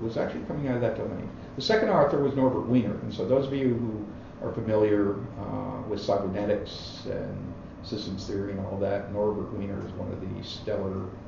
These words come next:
people in that area. So this is an early paper by him and Rosenbluth. There's a third person on it. I have it at the end. I don't remember it all. Okay. And they talked to about, they talked about, uh,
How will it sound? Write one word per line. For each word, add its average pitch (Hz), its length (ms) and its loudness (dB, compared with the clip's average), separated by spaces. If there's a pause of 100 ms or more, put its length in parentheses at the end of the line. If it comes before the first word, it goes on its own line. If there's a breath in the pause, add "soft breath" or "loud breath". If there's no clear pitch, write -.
(360 loud breath)
people - 440 0
in 101 240 -4
that 104 220 -4
area. - 340 -4
So - 160 -6
this - 240 -6
is - 0 -
an 135 360 -2
early 120 120 2
paper 104 260 -4
by 101 160 -4
him 95 240 -4
and - 160 -6
Rosenbluth. 98 400 -4
There's 101 180 -6
a 101 60 -8
third 131 220 -2
person 92 240 -6
on 92 80 -6
it. - 920 -10
I 135 40 0
have 135 100 6
it 113 60 4
at 110 120 4
the 104 160 0
end. 101 180 -4 (220)
I 101 40 -8
don't 107 120 -8
remember 98 320 -6
it - 80 -8
all. 98 140 -8 (800)
Okay. 104 280 -4 (180)
And 131 240 2 (160)
they 254 300 6
talked - 560 -4
to 127 140 0
about, - 420 0
they 175 100 0
talked - 300 -4
about, 117 340 2 (800)
uh, 120 240 -2